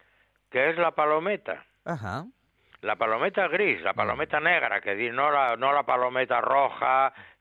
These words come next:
Speaker 1: que lo, eh, llamamos el rey, el virrey, no, no, y eso,
Speaker 2: Epa,
Speaker 1: eso está a
Speaker 2: epa.
Speaker 1: un precio,
Speaker 2: Eso
Speaker 1: eh,
Speaker 2: son
Speaker 1: eh,
Speaker 2: palabras
Speaker 1: sí,
Speaker 2: mayores.
Speaker 1: sí, sí, sí, estratosférico, ¿eh?
Speaker 2: Ujú.
Speaker 1: No, no, no, la palometa negra,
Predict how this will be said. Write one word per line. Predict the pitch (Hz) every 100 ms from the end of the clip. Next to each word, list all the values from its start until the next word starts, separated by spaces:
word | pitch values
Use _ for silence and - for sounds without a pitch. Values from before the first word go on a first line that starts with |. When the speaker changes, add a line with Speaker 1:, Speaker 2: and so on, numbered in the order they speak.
| -
Speaker 1:
que | 117 113 113 117 117
lo, | 117 120 120
eh, | 120 117 117 113 117
llamamos | 113 110 117 117 104
el | 107 101
rey, | - 139 131 117
el | 110
virrey, | 107 110 139 131
no, | 127
no, | 131 139 156 156 151 127
y |
eso, | 110 117 - -
Speaker 2:
Epa, | 123
Speaker 1:
eso | 110 104
está | 117
a |
Speaker 2:
epa. | 127
Speaker 1:
un | 120 -
precio, | 123 123 120 123 110
Speaker 2:
Eso | 104 104 110 110 135
Speaker 1:
eh, | - _
Speaker 2:
son | - 135
Speaker 1:
eh, | 131
Speaker 2:
palabras | 143 147 160 156
Speaker 1:
sí, |
Speaker 2:
mayores. | 147 147 139 101 85 87
Speaker 1:
sí, | - 117 117
sí, | 113 107
sí, | 113 - -
estratosférico, | 123 123 - 120 117 - 101 - - 220 139 101 95
¿eh? | 90 135 131 135
Speaker 2:
Ujú. | 139
Speaker 1:
No, | 151 135
no, | 147
no, | 139 113 - - -
la | 113
palometa | 117 104 139 220 220
negra, | 170 139 110 95 104